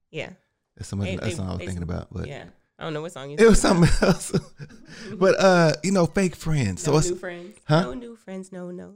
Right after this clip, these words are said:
Speaker 1: no.
Speaker 2: Right. What song was that?
Speaker 1: Okay.
Speaker 2: <laughs> It's like
Speaker 1: Never mind. <laughs> Clearly, let me,
Speaker 2: Yeah.
Speaker 1: let me switch up the genres for you.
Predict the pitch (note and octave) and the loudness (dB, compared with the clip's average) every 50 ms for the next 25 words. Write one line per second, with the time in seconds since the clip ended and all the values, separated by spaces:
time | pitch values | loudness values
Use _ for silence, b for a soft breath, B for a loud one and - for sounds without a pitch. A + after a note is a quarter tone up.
0 | G#3 G3+ G3+ G#3 G3+ G3 _ _ _ _ _ _ _ _ _ _ _ _ _ - | _ _ _ _ _ _ _ _ _ _ _ _ _ _ _ _ _ _ _ -12
1 | - G1+ G1+ G1+ - _ _ _ _ - - - - D3 C#3 B2+ B2+ A#2+ C3+ C3 | -10 -8 -8 -8 -10 _ _ _ _ 0 2 2 2 0 -4 -8 -8 -8 -8 -8
2 | A2+ G#2 - - B2+ C#3+ D3 - - A#2+ C#3 - _ _ _ _ - F3+ - - | -8 -10 -14 -20 -20 -20 -20 -20 -20 -20 -20 -20 _ _ _ _ 2 4 6 6
3 | - - E5+ - E4 - - - _ - - - - - _ - - - E3 F3+ | 4 4 4 0 0 0 -2 -10 _ -10 -10 -10 -10 -10 _ -20 -18 -10 -6 -4
4 | F#3+ G3+ G3 F#3 F3+ E3 D#3 D3+ D3 D3 E3+ B3 B3+ - C#4 C4+ - - - D4 | -4 -2 -4 -4 -4 -2 -2 -4 -4 -6 -8 -10 -12 -14 -16 -16 -14 -10 -8 -4
5 | B3+ B3 A3 F#3 F3 E3 E3 - - - - B B B B B - G#3+ F#3 A3 | -2 -2 -2 -2 -2 -4 -4 -6 -8 -10 -14 B B B B B -12 -8 -8 -6
6 | C4+ D4 C#4+ A#3 F3+ F3+ F3 F#3 F#3 - - G3+ G#3 - A#3 G#3+ _ - A3+ F#3+ | -6 -6 -6 -6 -6 -6 -6 -8 -10 -12 -14 -14 -12 -12 -14 -14 _ -10 -10 -8
7 | A3+ A3+ A3+ A3 G#3 D#3+ D#3+ E3 - _ - D#3+ C#3+ C#3+ D3 D3+ F#3 | -8 -8 -8 -8 -8 -8 -10 -12 -14 _ -10 -8 -6 -6 -6 -8 -8